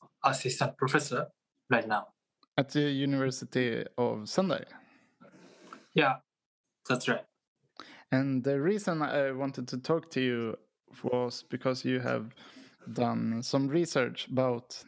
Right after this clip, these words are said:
Speaker 2: the Swedish music education system.
Speaker 1: Yeah.
Speaker 2: So it, it would be nice to hear about, like, your research journey and some of your things,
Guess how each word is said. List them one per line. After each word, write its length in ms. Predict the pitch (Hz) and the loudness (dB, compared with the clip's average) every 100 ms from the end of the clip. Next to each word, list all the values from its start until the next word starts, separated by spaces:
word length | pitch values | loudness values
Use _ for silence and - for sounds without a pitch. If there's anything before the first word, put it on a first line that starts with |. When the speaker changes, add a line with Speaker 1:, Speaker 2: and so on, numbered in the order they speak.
| - | -6
Speaker 2:
the 120 | 127 | -2
Swedish 400 | 202 226 143 - | 0 2 0 0
music 320 | 123 - 127 | 0 0 -2
education 560 | 131 120 131 120 127 123 | -2 -2 -2 -2 -2 -2
system. 420 | 123 - - 131 - _ _ _ _ - - _ _ _ _ _ _ _ _ _ _ _ | -2 -4 -6 -8 -12 _ _ _ _ -20 -20 _ _ _ _ _ _ _ _ _ _ _
Speaker 1:
Yeah. 220 | 160 143 - _ _ - - | 2 2 -4 _ _ -20 -4
Speaker 2:
So 140 | 143 | 0
it, 200 | 139 127 | 2 0
it 220 | - 139 | -4 -2
would 220 | 151 127 | -2 -2
be 500 | 131 139 131 127 127 - | -2 0 0 -2 -4 -6
nice 280 | 190 190 | -2 -2
to 120 | 196 170 | 0 -2
hear 280 | 185 170 | 0 0
about, 440 | 139 127 123 113 - - - - - | 0 0 -2 -4 -14 -20 -20 -20 -4
like, 240 | 120 117 - | -2 -2 2
your 300 | 131 123 123 | 2 4 0
research 460 | 117 160 156 156 | 2 2 2 0
journey 440 | 131 143 139 131 123 | 2 4 4 4 0
and 540 | 117 127 117 113 117 - 127 - _ - - | 0 0 2 -2 -4 -6 -8 -8 _ -20 -20
some 280 | - 139 135 | -2 2 2
of 160 | 127 117 | 2 2
your 520 | 127 123 123 120 123 262 - | 2 2 0 -2 -4 -10 -4
things, 560 | - 165 156 - - | 0 0 0 -10 -20